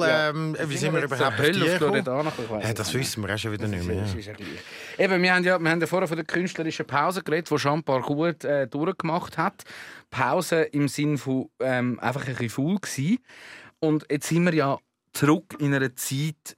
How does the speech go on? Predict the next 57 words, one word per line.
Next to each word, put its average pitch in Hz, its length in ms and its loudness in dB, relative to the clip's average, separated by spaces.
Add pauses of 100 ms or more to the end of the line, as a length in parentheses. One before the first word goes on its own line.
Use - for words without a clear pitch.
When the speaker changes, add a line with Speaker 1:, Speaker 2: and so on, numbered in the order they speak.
Speaker 1:
wo, 131 400 -2
wo 127 140 -6
man 123 120 -2
sich 113 160 -6
wahrscheinlich 120 320 0
nicht 113 120 2
hätte 117 180 -2
können 113 160 -2
vorstellen, 107 540 -2
dass 101 160 -10
man 104 100 -6
jeweils, 101 440 -4
äh, - 160 -8
je 110 420 0
wieder 110 180 -2
in 107 60 -6
dieser 101 260 -4
Zeit 147 300 -8
ist. 147 120 -2
Und, 135 160 -2 (460)
und 139 160 0
ich 147 60 2
kann 156 100 4
einfach 151 260 2
wollen, 147 220 4
auch 135 260 2
die, 131 300 -2
die 131 140 -2
Möglichkeit 139 440 0
nutzen, 143 320 -4
Simon, 123 380 2
um 127 100 0
das 120 140 -2
mit 127 200 -2
dir 135 180 0
jetzt - 180 -6
einmal 117 240 0
da 117 240 2
auch 113 140 2
ansprechen. 147 280 0
Es - 60 -6
würde 139 120 2
mich 131 120 0
auch 127 100 2
wundern, 151 460 2
wie, 135 200 -2
wie 139 100 0
es 131 140 -2
dir 147 220 0
geht, 117 420 0
oder? 127 240 0
Weil 135 140 0 (520)
ich - 100 0
glaube 151 320 2
einfach, 147 300 2
es 135 140 -2
ist, 151 200 0